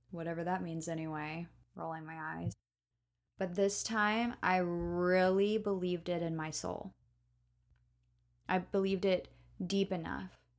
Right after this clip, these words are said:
deep enough to reach what had been held down in that deep for so,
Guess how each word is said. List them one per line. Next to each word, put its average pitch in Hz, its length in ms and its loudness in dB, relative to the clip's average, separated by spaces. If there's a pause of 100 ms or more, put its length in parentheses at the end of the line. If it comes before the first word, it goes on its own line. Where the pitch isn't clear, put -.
(640)
deep 240 520 6
enough 190 500 2 (220)
to 226 160 2
reach 208 380 2
what 220 200 4
had 208 160 2
been 196 180 2
held 190 520 4
down 180 340 0
in 196 320 2
that 185 260 0
deep 185 220 0
for - 160 -8
so, 165 760 -2